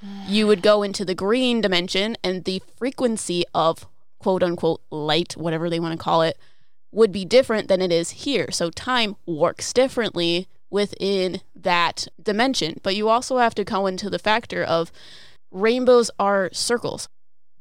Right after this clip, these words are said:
The most natural shape is a circle. Dimensions go from,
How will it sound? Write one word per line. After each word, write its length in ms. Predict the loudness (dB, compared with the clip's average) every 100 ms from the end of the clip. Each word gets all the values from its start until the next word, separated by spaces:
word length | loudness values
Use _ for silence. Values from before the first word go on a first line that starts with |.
| -16
The 420 | -12 -6 0 2 2
most 300 | 2 0 -2
natural 420 | 0 0 -2 -4
shape 300 | -2 -2 -4
is 140 | -6
a 100 | -6
circle. 480 | -6 -4 -2 -2 -4 -4
Dimensions 640 | -4 -2 -2 0 -2 -2
go 380 | 0 4 4 2
from, 520 | -4 -6 -2 0 -2